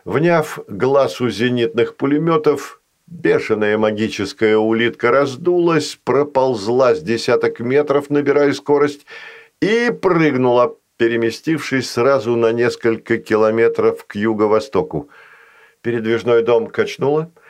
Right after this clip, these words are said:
Ева не удержалась на ногах, и её бросило прямо на Пьеро, который заботливо поймал её худыми руками.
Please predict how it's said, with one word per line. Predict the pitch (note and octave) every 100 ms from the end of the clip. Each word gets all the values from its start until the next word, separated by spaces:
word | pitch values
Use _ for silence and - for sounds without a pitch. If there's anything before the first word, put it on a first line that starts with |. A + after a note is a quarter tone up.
| - _
Ева | A2+ B2+ A#2 A#2
не | A#2
удержалась | A2+ A2+ A2 A#2+ A#2+ G2+ A2+
на |
ногах, | A2+ A#2 C#3 C3+ -
и |
её | A#2 A2+ A#2
бросило | A#2 B2 - A2+
прямо | A#2 G#2+ A#2 A#2+ A2+
на | A2+ A#2
Пьеро, | A2+ G2+ A#2 A2+ A2
который | G#2 G#2 G#2+ G#2
заботливо | F#2 G#2 F2 A2 G#2+ G#2 G#2+
поймал | - G#2 G2+ G2+ G2 F#2+
её | G2 G2 F#2+ F#2+
худыми | - F#2+ F2+ F#2
руками. | F#2 F#2+ F#2+ F#2+ F#2+ F#2